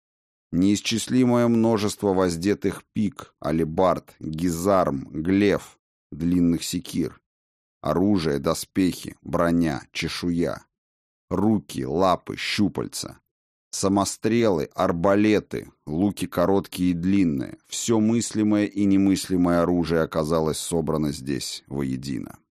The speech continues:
В непосредственной близи к тёмному потоку внешний напор новосотворённой пустоты угасал. Клин чёрного воинства пробивал собой брешь в накатывающемся прибое,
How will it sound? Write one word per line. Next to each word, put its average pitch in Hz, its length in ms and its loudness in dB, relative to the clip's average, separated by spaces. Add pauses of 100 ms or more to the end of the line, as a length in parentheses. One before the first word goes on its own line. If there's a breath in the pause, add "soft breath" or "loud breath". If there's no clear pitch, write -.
(460)
В 85 60 -8
непосредственной 110 1160 0
близи 95 640 -2
к - 100 -16
тёмному 85 640 0
потоку - 720 -4 (160)
внешний 98 640 0
напор 95 520 0
новосотворённой 80 1080 0
пустоты 73 720 -6
угасал. 76 680 -6 (800)
Клин 113 440 2
чёрного 104 560 2
воинства 101 580 2
пробивал 92 640 0
собой 92 460 0
брешь 90 500 0
в - 100 -8
накатывающемся 85 1040 -2
прибое, 80 640 -2